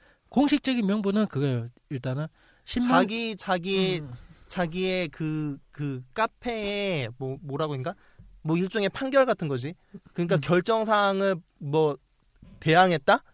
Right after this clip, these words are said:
Speaker 2: 그런 걸로 이렇게 잘라내더라고, 그 명분으로.
Speaker 1: 그러니까 십만이나 되는 회원이 있고 이 십만에 대한 의견을 다 받을 수 없으니까 주도적으로 나가기 위해서는 자잘하는 의견은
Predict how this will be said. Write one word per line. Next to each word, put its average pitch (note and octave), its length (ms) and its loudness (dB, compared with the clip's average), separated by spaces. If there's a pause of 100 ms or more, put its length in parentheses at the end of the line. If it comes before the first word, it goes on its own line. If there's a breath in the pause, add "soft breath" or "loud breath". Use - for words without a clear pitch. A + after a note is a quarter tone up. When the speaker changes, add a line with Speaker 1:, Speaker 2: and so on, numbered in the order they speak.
(180)
Speaker 2:
그런 A3 280 4
걸로 G#3 320 4
이렇게 C#3 460 -2
잘라내더라고, C#3 720 -2
그 D#3+ 320 0 (240)
명분으로. A#2+ 400 -4
Speaker 1:
그러니까 C#3 340 0 (480 soft breath)
십만이나 C4+ 560 6
되는 E3 340 6
회원이 F#3+ 320 6
있고 C#3+ 300 4
이 G3+ 200 4
십만에 A3+ 380 2
대한 D3+ 240 4
의견을 C3 280 2
다 A#2 140 -2
받을 F3+ 240 4
수 - 140 -4
없으니까 B2+ 640 0 (840 soft breath)
주도적으로 F#3 560 8
나가기 D3 380 6
위해서는 C#3 480 6
자잘하는 D3+ 720 6
의견은 C3 560 4